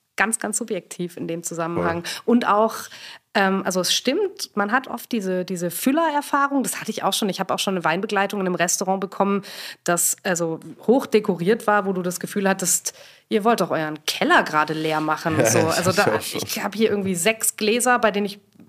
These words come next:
Speaker 1: nur Fragezeichen in den Augen hab. Ähm, was soll das so? Ähm,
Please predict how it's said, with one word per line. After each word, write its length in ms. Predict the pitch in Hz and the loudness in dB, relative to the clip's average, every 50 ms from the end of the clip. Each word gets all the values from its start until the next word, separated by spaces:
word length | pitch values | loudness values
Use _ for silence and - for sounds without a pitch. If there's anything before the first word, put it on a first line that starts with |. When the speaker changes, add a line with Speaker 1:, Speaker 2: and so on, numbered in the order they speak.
| - - - | -20 -14 -4
Speaker 1:
nur 280 | 214 226 233 320 370 - | 2 4 4 4 4 2
Fragezeichen 720 | - - - - 233 254 214 208 - - 175 175 175 190 | -2 -4 -2 0 0 0 -2 -2 0 0 0 0 0 -4
in 80 | 175 180 | -6 -4
den 140 | 180 180 170 | -4 -2 -2
Augen 320 | 101 151 170 170 190 190 196 | -2 -2 -2 -2 -2 0 0
hab. 220 | 233 277 - - - - - - - - - - - | 0 0 -2 -6 -18 -18 -16 -16 -16 -16 -16 -8 -2
Ähm, 480 | 208 196 190 190 190 190 190 190 190 - - - | 2 2 4 4 4 4 4 2 0 -4 -8 -4
was 340 | 160 165 - - - - - | -2 0 0 0 0 0 0
soll 260 | 170 165 190 254 - | 2 4 4 4 4
das 300 | 180 156 151 151 - - | 2 2 0 -2 -4 -6
so? 300 | 160 156 156 156 143 - - | -6 -4 -4 -4 -6 -6 -6
Ähm, 400 | - 190 180 175 175 175 180 180 | -4 -2 0 0 0 0 -2 -4